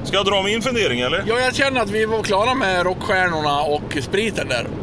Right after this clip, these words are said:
Speaker 1: Jävligt coolt att du har träffat Lemmy. Jag kommer inte få göra det.
Speaker 2: Nej.
Speaker 1: Nej.
Speaker 2: Det blir svårt.
Speaker 1: Ja, det är tråkigt. Tråkigt. Jo, min fundering. Och det här är ett fenomen som jag tror bara är i den här världen,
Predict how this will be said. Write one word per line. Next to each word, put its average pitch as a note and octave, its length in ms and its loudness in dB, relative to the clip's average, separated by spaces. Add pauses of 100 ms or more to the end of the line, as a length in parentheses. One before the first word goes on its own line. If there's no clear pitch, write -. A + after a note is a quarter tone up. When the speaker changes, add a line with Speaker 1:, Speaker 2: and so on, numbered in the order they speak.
Speaker 1:
Jävligt D3 440 0
coolt C3 280 -2
att A#2+ 80 0
du A#2+ 60 0
har A#2+ 80 2
träffat A2+ 280 -2
Lemmy. A2+ 420 0
Jag D3+ 180 0
kommer F3 240 -2
inte F3 140 -4
få C3 80 -4
göra D3 320 0
det. A3+ 180 -2 (600)
Speaker 2:
Nej. C4+ 160 -4 (300)
Speaker 1:
Nej. C#3+ 200 0 (540)
Speaker 2:
Det - 60 -6
blir G#3+ 120 -2
svårt. - 320 -2
Speaker 1:
Ja, D#3+ 320 2
det F3 60 -4
är - 40 -4
tråkigt. A#2 560 -4 (160)
Tråkigt. A2+ 300 -4 (420)
Jo, G3+ 300 0 (240)
min F#3 240 -2
fundering. C#3+ 580 -2 (840)
Och D3 100 -2
det E3 60 2
här G3 220 2
är F3 120 0
ett - 80 -4
fenomen C3 580 -2 (480)
som C3+ 300 -2 (180)
jag C3 160 -2
tror F3+ 280 -2 (100)
bara C3+ 260 0
är A2 440 0 (500)
i F3 300 -4
den D#3+ 140 0
här A#2 200 0
världen, G#2 540 -2